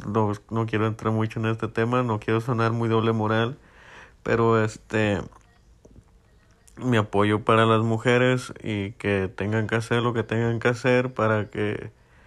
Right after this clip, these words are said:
pues, sus peticiones sean escuchadas, ¿no? Creo que a veces la paz no funciona del todo, es lo ideal, porque violencia genera más violencia,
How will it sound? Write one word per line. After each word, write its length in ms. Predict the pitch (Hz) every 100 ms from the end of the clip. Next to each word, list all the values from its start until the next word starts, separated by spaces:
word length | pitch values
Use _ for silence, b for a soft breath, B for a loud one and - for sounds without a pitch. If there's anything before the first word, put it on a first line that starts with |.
| b b b -
pues, 140 | 123
sus 180 | 127 120
peticiones 760 | - 113 - 113 123 135 139 131
sean 200 | 120 123
escuchadas, 760 | 127 - 113 - 113 123 127 120
¿no? 300 | 127 127 127 - _ -
Creo 280 | 120 117 104
que 160 | - 113
a 40 |
veces 360 | 107 107 117 110
la 200 | 104 -
paz 280 | 90 98 107
no 160 | 107
funciona 500 | 104 117 107 110 113
del 160 | 107 107
todo, 360 | 107 110 113
es 160 | 98 101
lo 160 | 104 107
ideal, 480 | 101 98 104 131
porque 300 | 127 98 -
violencia 600 | 101 98 98 95 95 107
genera 320 | 101 98 98 98
más 180 | 98
violencia, 640 | 92 101 104 101 107 117